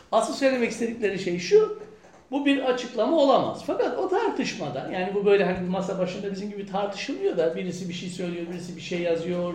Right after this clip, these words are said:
ona cevap veriyor, öyle bir ortam düşünün. Ee, öteki taraf diyeyim, yani bu daha genç bilim adamı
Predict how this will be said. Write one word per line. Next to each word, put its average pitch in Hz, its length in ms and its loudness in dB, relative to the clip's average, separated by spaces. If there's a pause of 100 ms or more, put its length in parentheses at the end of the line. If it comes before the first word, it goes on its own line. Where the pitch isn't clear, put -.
ona 170 240 -4
cevap 175 300 -2
veriyor, 220 220 -2
öyle 190 140 -2
bir 151 100 -4
ortam 139 340 -6
düşünün. 392 320 -6 (720)
Ee, 143 220 -6 (2750)
öteki 254 400 4
taraf 180 400 2
diyeyim, 156 200 -6
yani 185 320 -2
bu 196 100 -2
daha 202 160 4
genç 196 400 0
bilim 196 200 -4
adamı 180 320 2